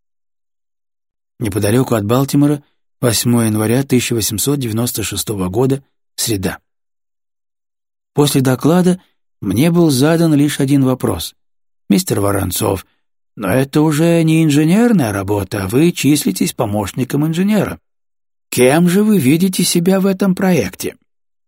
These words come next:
«Менеджером», коротко ответил я. «Предлагаю ввести должность менеджер проекта, приравнять в правах, ответственности и зарплате к руководителям филиалов,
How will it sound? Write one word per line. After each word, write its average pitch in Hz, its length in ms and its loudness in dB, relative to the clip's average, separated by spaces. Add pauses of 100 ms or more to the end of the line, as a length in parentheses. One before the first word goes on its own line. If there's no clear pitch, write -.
(460)
«Менеджером», 143 760 0 (400)
коротко 98 440 -4
ответил 98 400 -6
я. - 220 -4 (580)
«Предлагаю 185 640 4
ввести 156 420 2
должность 180 640 2
менеджер 139 560 2
проекта, 117 640 -4 (520)
приравнять 151 640 2
в - 140 -10
правах, 147 600 0
ответственности 123 960 -2
и 117 100 0
зарплате 139 760 -2 (400)
к - 80 -6
руководителям 135 840 2
филиалов, 120 640 -2